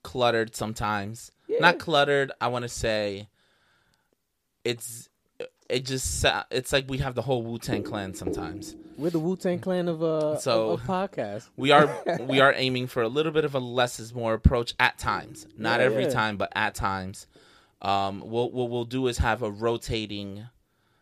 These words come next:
Speaker 1: a rotation of people for certain topics.
Speaker 2: Oh yeah, I think, I think,
Speaker 1: We're
Speaker 2: uh,
Speaker 1: not gonna have everybody sit down for every single topic. It just looks a little overcrowded, and I've had people ask me, "Yo, how many of you is it? Like,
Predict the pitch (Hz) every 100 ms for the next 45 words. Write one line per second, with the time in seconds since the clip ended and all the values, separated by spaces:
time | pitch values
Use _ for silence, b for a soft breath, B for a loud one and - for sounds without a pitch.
0 | _ - 120 117 - 131 127 117 110 104
1 | - 117 113 107 98 - 110 - 101 101
2 | 92 - - - - - 196 165 123 107
3 | 185 247 233 190 196 208 151 165 147 151
4 | 143 135 113 131 131 120 - 127 113 113
5 | 110 - - 113 110 113 - 110 104 113
6 | 101 101 95 - - 113 117 127 120 -
7 | - 117 123 117 - 120 123 117 113 107
8 | - 117 113 120 143 170 B B - 110
9 | 107 123 110 - 107 98 104 107 - 104
10 | 101 98 110 117 107 101 101 104 - 98
11 | 87 65 85 82